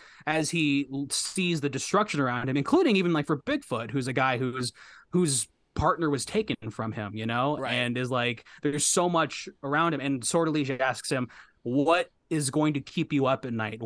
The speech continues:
Speaker 1: What is the one thing that you want to do that you can do right?" And he realizes, like, there is a wrong that I can right in this story out of all the narratives that are going on.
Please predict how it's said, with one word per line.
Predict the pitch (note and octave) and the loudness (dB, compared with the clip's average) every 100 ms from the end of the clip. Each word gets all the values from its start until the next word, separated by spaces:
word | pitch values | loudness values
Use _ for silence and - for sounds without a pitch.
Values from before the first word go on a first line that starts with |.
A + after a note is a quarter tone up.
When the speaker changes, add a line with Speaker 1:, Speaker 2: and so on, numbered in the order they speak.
| A2+ | -6
Speaker 1:
What | B2+ D#3 E3 | 0 2 2
is | C#3 | 2
the | C#3+ | 2
one | D3 C#3+ | 4 0
thing | C#3 B2 | -2 -4
that | A#2+ | -6
you | A2+ B2+ | -6 -6
want | A#2+ A#2+ A#2+ B2 | -2 -4 -4 -8
to | |
do | A#2 A#2 A2+ | -4 -2 -2
that | A#2 | -6
you | A#2+ A#2+ | -10 -12
can | - B2 A#2+ | -6 -2 -2
do | A#2+ A2+ | -2 -2
right?" | A2+ A2+ - - - - - - | -2 -4 -8 -12 -14 -20 -18 -2
And | B2 | 2
he | |
realizes, | C#3+ E3 D#3 D3+ D#3 | 4 6 4 2 2
like, | D#3 D3 | 0 0
there | C#3+ F3 F3 | 2 4 4
is | F3 F3 E3 | 2 2 -2
a | D3 | -2
wrong | C#3 A#2+ A2+ B2 D#3+ D3+ D3+ | -2 -6 -6 2 4 6 4
that | C3+ B2+ | 0 -2
I | C#3 | -2
can | C#3 | -2
right | B2+ B2+ C3+ A#2 | 0 0 -2 -2
in | A#2 | -4
this | A#2+ A2 | -2 -2
story | - C#3+ B2+ A2+ | 0 2 2 0
out | A2+ A#2+ | -4 -4
of | A#2+ | -6
all | - C3 C3+ B2 | -4 -2 0 -2
the | B2 | -2
narratives | A#2+ A#2+ A#2 G#2 | 0 2 0 0
that | A#2 | -2
are | G#2+ | 0
going | A#2 A2 | 0 0
on. | A2 G#2+ G2+ - | 0 -2 -2 -8